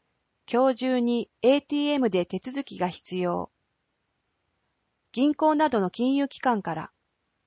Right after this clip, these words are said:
あなたの口座が凍結される。代わりの者、銀行協会の者がお金を取りに伺う。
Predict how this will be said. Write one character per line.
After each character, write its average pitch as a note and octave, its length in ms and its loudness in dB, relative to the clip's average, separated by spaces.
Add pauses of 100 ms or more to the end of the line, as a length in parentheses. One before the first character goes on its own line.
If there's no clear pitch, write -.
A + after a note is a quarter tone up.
(600)
あ G3+ 120 2
な D4+ 140 2
た D4 100 2
の G#3+ 140 2
口 G#3+ 220 0
座 G#3 120 -2
が G3 160 2
凍 A3 220 0
結 A3+ 240 -2
さ G3+ 180 -2
れ G3 120 0
る。 F#3 220 -6 (1200)
代 G3 160 -2
わ A#3 100 6
り A#3+ 140 -2
の A#3 140 2
者、 G#3+ 420 0 (720)
銀 C#4+ 260 0
行 D4+ 200 2
協 D4+ 260 2
会 G#3+ 240 2
の F#3 120 0
者 F#3 280 0
が E3 220 -4 (120)
お G3 140 -2
金 C4 240 4
を C#4 100 2
取 C#4+ 260 2
り A#3 40 2
に F3+ 120 0
伺 E3+ 440 0
う。 - 140 -8